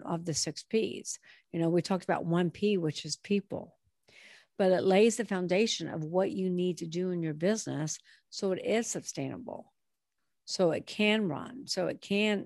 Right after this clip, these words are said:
stay competitive, so it can stay relevant,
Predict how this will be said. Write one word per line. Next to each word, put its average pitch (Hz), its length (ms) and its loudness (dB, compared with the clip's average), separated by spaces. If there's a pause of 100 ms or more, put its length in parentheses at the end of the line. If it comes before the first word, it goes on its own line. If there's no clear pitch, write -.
(140)
stay - 240 -2
competitive, 151 580 -6
so - 140 -4
it - 140 -10
can 190 360 -2
stay 170 280 -4
relevant, 185 640 -4